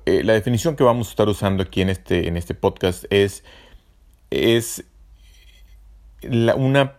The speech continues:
es la no cre-, la no creencia en dioses, pero desde la perspectiva no de que se afirme que no hay, sino desde la perspectiva de que no sabemos si existen dioses.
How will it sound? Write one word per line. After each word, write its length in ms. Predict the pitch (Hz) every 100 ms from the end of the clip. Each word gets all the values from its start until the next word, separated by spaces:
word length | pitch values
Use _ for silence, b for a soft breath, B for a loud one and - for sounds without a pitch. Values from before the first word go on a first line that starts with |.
| -
es 360 | 127 123 - -
la 280 | 127 117 113
no 460 | 113 117 123 131 -
cre-, 440 | 127 117 113 - - _
la 240 | 113 110 110
no 180 | 123 131
creencia 480 | 127 120 127 123
en 100 | 123
dioses, 380 | 107 92 85 92
pero 480 | - 117 113 113 120 b b b b -
desde 400 | 104 101 101 104
la 180 | 101 -
perspectiva 580 | 101 - 101 120 120
no 240 | 117 113 113
de 120 | 107
que 140 | -
se 140 | 92 87
afirme 500 | 87 139 165 139 104
que 100 | 92
no 220 | 87 82
hay, 180 | 80 107 - b b _
sino 400 | - - 104 107
desde 240 | 110 101 92
la 160 | 87
perspectiva 580 | - 90 - 92 - 104
de 100 | 104
que 120 | 92
no 160 | 85 92
sabemos 640 | 90 82 98 180 151 95
si 80 | -
existen 560 | 82 - 101 90 - 82
dioses. 420 | 76 - - -